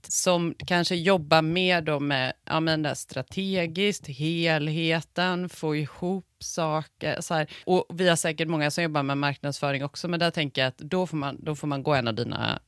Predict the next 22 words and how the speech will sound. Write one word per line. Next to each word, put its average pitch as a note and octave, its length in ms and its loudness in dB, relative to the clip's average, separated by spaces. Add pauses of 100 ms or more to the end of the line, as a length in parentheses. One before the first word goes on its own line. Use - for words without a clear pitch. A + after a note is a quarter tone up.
(120)
fantastiska C3 640 -4
utbildningar. F3+ 760 -4 (420)
Men G#3 100 -6
kan B3+ 160 -4
du C4 60 0
inte C4 160 -6
tipsa - 400 -4
om A3 340 -2
några A#3 600 0
då? - 300 -4
Liksom F#3+ 320 -8
dina G#3+ 280 -2
bästa F#3 440 -6
tips - 480 -10
om A#3 180 2
man G3 140 0
ska G3 180 0
lämna G#3+ 540 2
chat F#3+ 220 -4
G E3 100 -2
P D#3 120 -6
T, C#3+ 180 0